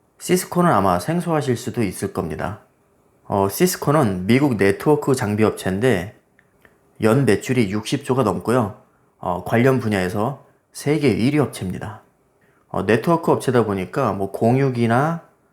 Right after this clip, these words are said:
허브 같은 것도 굉장히 잘 만들어냅니다. 그런데 주요 내용을 보니까 단순 파운드리가 아니라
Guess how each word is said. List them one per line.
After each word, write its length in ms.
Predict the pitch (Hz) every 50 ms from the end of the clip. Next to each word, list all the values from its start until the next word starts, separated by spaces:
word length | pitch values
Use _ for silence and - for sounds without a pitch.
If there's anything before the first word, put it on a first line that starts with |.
| _ _ _ _ - -
허브 180 | 180 185 185 180
같은 260 | 180 156 - 139 123
것도 600 | 107 95 - - 101 101 107 123 131 123 123 - _ _ _ _ _ _ _ _ _
굉장히 380 | - - 95 98 107 131 131 123
잘 160 | - - 90
만들어냅니다. 720 | 92 110 107 107 101 101 90 71 - - - - - - - _ _ _ _ _ _ _ _ _ _ _ _ _ _ -
그런데 260 | - 113 107 120 120
주요 280 | - - 123 123 127 123
내용을 360 | 107 101 104 110 123 127 113
보니까 600 | 101 104 98 90 - - 131 117 90 101 - - _ _ _ _ _ _ _ _ _ _ _
단순 440 | - - 117 135 147 - 160 147 123
파운드리가 540 | - - 170 160 160 147 147 139 135 139 110
아니라 480 | 95 95 95 101 113 135 156 165 -